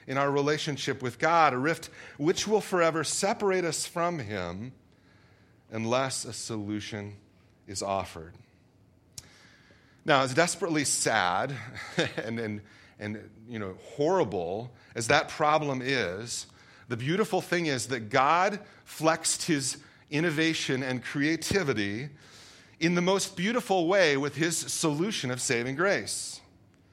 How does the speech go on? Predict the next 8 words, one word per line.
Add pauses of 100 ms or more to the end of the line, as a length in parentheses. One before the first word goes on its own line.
(300)
Saving
grace,
and
here's
a
summary
that
I